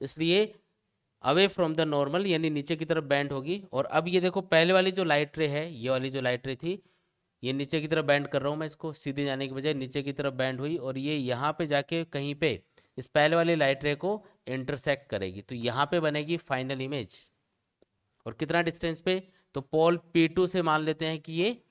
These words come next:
वी डिस्टेंस पे इमेज बनी। ये चीज़ समझ में आई क्या सबको? सेकंड सरफेस ने क्या किया, जो लाइट रेज,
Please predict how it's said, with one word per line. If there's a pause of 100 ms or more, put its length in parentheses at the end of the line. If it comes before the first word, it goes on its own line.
(180)
वी
डिस्टेंस
पे
इमेज
बनी। (960)
ये
चीज़
समझ
में
आई
क्या
सबको? (880)
सेकंड
सरफेस
ने
क्या
किया,
जो
लाइट
रेज,